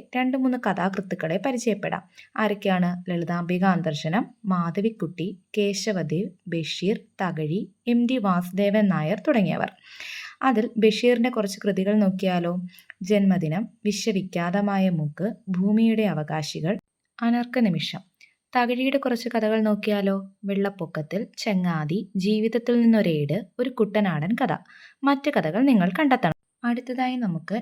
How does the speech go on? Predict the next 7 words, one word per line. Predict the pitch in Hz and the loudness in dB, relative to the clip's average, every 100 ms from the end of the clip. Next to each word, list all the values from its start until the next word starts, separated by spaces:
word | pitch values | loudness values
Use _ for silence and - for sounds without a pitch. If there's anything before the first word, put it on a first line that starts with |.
| - | -4
എന്താണ് | 220 226 247 190 185 - | 0 0 0 -2 -2 -2
പഴഞ്ചൊല്ല് | - 220 240 247 240 240 | -2 2 2 2 0 0
എന്ന് | 156 165 | 0 0
നോക്കാം. | 247 208 165 - _ _ _ - | 0 -2 -4 -14 _ _ _ -8
പഴക്കമുള്ള | 247 254 262 294 269 262 | -6 -6 -4 -2 0 -2
ചൊല്ല് | 262 185 170 | -2 -4 -2
എന്നാണ് | 208 196 170 151 | 0 0 -2 -4